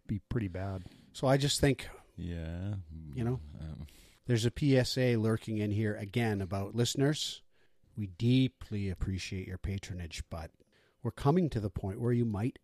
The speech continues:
Speaker 2: actually in real life have to think about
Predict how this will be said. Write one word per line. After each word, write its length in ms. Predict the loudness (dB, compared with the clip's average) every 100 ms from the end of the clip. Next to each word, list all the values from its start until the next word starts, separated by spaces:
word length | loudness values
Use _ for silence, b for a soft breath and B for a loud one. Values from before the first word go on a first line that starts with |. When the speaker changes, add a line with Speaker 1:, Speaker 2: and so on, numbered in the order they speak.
| _ -10
Speaker 2:
actually 600 | -8 -8 -8 -4 -2 -2
in 140 | -2
real 260 | -2 -2 -2
life 360 | -2 -4 -6
have 280 | -10 -12 -10
to 100 | -10
think 380 | -10 -6 -6 -6
about 360 | -8 -6 -8